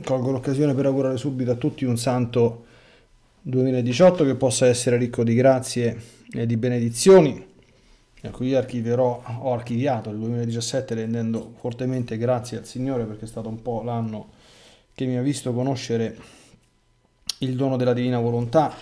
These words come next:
e quindi <clears throat> certamente un anno per me almeno particolarmente, eh, benedetto. Vi auguro che possa essere lo stesso per voi. Noi in questo ciclo di catechesi siamo giunti adesso alla, mm,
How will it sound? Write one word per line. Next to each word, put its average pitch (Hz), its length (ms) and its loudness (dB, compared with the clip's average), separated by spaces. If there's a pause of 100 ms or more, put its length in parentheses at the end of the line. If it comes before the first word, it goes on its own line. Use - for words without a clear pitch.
(340)
e 135 120 -6
quindi 127 540 -4
<clears throat> 117 580 -2 (140)
certamente 127 500 -2
un 127 100 0
anno 120 360 -2 (460)
per 135 180 -2
me 139 180 2
almeno 127 380 0
particolarmente, 123 1040 0 (480)
eh, 104 380 -4
benedetto. 127 960 0 (1300)
Vi 147 140 4
auguro 175 320 10
che 160 80 8
possa 160 240 4
essere 165 200 2
lo 147 60 4
stesso 147 280 -2
per 131 180 -2
voi. 113 320 -4
Noi 170 320 -4
in 147 60 -6
questo 143 240 -4
ciclo 175 220 -4
di 143 80 -2
catechesi 147 400 2
siamo 131 220 -2
giunti 131 240 -4
adesso 123 400 -4
alla, 117 340 -4 (380)
mm, 113 360 -6